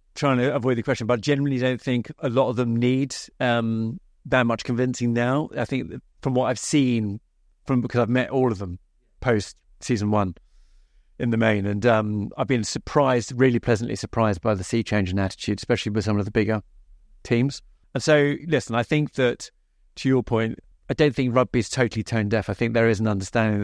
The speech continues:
that, you know, it probably would on balance be better if this show worked than if it didn't work for the game. And, um,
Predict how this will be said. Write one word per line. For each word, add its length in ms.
that, 180
you 120
know, 240
it 120
probably 300
would 180
on 160
balance 300
be 80
better 200
if 100
this 120
show 240
worked 280
than 120
if 80
it 80
didn't 220
work 240
for 100
the 100
game. 320
And, 400
um, 500